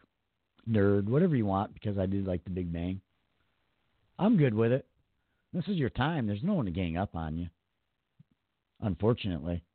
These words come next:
It's so quiet today in here. All right, so we got that going. So again, just to recap, we've got the Twitch numbers without Trainwreck.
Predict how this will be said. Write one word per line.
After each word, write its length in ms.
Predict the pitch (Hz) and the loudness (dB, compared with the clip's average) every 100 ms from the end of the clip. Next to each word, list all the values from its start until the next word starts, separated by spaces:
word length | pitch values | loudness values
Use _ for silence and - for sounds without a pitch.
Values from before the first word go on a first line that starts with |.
| _ _ _ _ _ _ _ _ | _ _ _ _ _ _ _ _
It's 140 | 123 - | -4 0
so 120 | 165 | 0
quiet 420 | 95 92 95 - | 2 0 0 -4
today 360 | 90 92 90 87 | -6 -6 -6 -6
in 60 | |
here. 180 | 87 90 - _ _ _ _ _ _ _ _ _ _ _ _ _ _ _ _ _ _ _ _ _ _ - | -8 -12 -14 _ _ _ _ _ _ _ _ _ _ _ _ _ _ _ _ _ _ _ _ _ _ -6
All 100 | 170 | 2
right, 160 | 170 - | 2 2
so 80 | 190 | 0
we 120 | 254 | 2
got 200 | 262 202 | 2 2
that 280 | 160 135 95 | 2 0 0
going. 420 | 101 90 82 82 - - | 0 0 -2 -4 -8 -4
So 160 | 160 | 0
again, 600 | 156 147 196 123 95 104 - _ _ | 0 2 2 2 -2 -8 -14 _ _
just 180 | - - | -12 -6
to 60 | 175 | -2
recap, 540 | 139 139 - 135 147 - _ _ _ _ _ _ _ | 2 2 2 0 0 -4 _ _ _ _ _ _ _
we've 200 | 147 139 | -2 0
got 200 | 139 127 | 0 -2
the 60 | 120 | -4
Twitch 260 | - 190 - | -2 -2 0
numbers 320 | 196 202 214 185 | -4 0 0 -2
without 280 | 185 202 - | -4 -4 -4
Trainwreck. 480 | 185 233 220 107 | -2 0 2 2